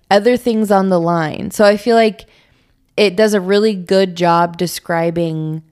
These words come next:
what a lot of people struggle with in the corporate structure, which is, like,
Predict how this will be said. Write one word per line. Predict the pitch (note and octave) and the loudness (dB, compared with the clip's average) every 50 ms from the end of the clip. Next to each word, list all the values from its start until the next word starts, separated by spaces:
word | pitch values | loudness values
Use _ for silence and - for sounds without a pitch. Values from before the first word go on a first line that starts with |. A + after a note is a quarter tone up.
| _ _ _ | _ _ _
what | - F3 E3 D#3+ E3+ E3+ E3 E3 E3 - - _ - - - - _ _ _ _ _ _ _ - | -12 -12 -6 -2 0 0 0 0 0 -2 -6 _ -16 -20 -20 -20 _ _ _ _ _ _ _ -6
a | F#3 | -4
lot | F#3+ F3+ F3 E3 E3 E3+ F3 | -4 -2 0 0 2 2 2
of | G3 F#3+ F#3+ | 0 -2 -4
people | - - A3 G#3+ G#3 - A3 G#3+ G#3+ G#3+ A3 A3 A3+ A#3+ A#3 | -4 -6 -4 -4 -2 -2 0 0 0 0 0 0 -2 -4 -6
struggle | - - - - A#3 A3 G#3+ G#3 G#3+ A3+ A3 | -8 -14 -6 0 0 2 2 2 2 2 2
with | A3 A3+ B3 B3 - - | 2 0 0 -2 -4 -6
in | A3 G#3 G#3+ | -4 -2 -2
the | G#3 | -4
corporate | G#3 - A3+ A3 - - - - | -2 -2 -4 -4 -2 -4 -6 -6
structure, | - - G#3+ G#3 - - - A#3 A3+ | -6 -6 -8 -8 -6 -6 -6 -4 -4
which | G#3 G3+ F#3 - | -4 -4 -4 -6
is, | F#3+ F#3 F3 | -6 -6 -4
like, | F3+ F3 E3+ E3+ E3 E3 - | -2 -2 -2 -2 -4 -6 -12